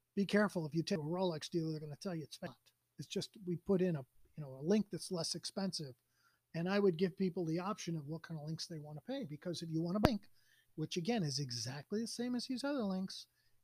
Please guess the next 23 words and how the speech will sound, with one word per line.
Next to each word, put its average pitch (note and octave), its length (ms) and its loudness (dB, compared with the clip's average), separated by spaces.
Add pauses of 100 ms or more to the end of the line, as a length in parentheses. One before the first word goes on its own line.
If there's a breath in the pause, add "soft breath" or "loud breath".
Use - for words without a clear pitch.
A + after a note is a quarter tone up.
it - 140 -10
costs - 320 -6
you F3+ 160 -4 (120)
two, D3+ 160 0
three G3 220 -2
times C3 380 -8
as F#3 180 -8
much. C4+ 440 -4
And E3 120 -4
people D3 320 -6
a G#3+ 140 -4
lot D3 180 -6
of D3 80 -12
times G#3 280 -8
don't D3+ 200 -10
wanna F#3 180 -6
spend C#4+ 320 -6
it. D3 120 -6
I - 20 -8
mean, C#3+ 240 -6
who's D4+ 300 2
gonna C#4+ 260 -4
notice? D4 680 0